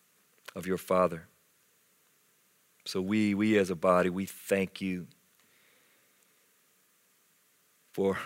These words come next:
working through the battle of Gethsemane all the way to the cross at Gog-, Golgotha and, um,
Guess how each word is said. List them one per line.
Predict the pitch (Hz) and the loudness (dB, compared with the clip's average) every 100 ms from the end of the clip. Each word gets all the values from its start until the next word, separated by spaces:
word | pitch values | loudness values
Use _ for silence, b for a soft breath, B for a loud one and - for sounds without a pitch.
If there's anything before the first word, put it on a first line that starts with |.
| - - | -14 -16
working | 90 98 120 - 117 | -2 4 4 4 -2
through | - 117 120 | 0 0 0
the | 104 | 2
battle | 87 110 117 113 | 6 8 8 4
of | 95 | 0
Gethsemane | 101 - 120 117 107 104 98 | -2 0 2 2 2 2 4
all | 101 107 | 6 6
the | 101 | 4
way | 98 101 98 98 | 2 4 4 0
to | - 104 95 | -4 -6 -6
the | 87 | -6
cross | - - 104 98 92 | -8 2 4 4 2
at | 90 85 | -4 -2
Gog-, | 90 87 87 104 90 | -2 -2 -2 -4 0
Golgotha | 95 90 101 101 95 98 90 - b b b b b b b _ | 2 4 6 4 4 2 0 -4 b b b b b b b _
and, | 80 82 90 82 - - _ _ _ _ _ _ _ - | -14 -10 -8 -10 -14 -16 _ _ _ _ _ _ _ -20
um, | - - | -20 -20